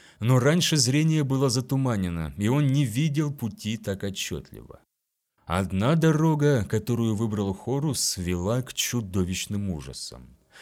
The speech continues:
Другая вела сюда, к Терре,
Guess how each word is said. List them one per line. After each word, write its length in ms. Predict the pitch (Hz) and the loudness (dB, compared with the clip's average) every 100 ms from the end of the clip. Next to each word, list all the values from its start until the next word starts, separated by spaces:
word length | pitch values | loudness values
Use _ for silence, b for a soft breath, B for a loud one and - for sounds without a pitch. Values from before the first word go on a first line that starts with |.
| B B _ | B B _
Другая 520 | 107 117 117 156 190 | -2 0 4 6 6
вела 280 | 170 165 160 | 6 4 2
сюда, 520 | - 160 110 101 80 - | 0 0 0 0 -2 -6
к 80 | - | -10
Терре, 640 | - 120 95 80 69 | -2 0 0 -2 -10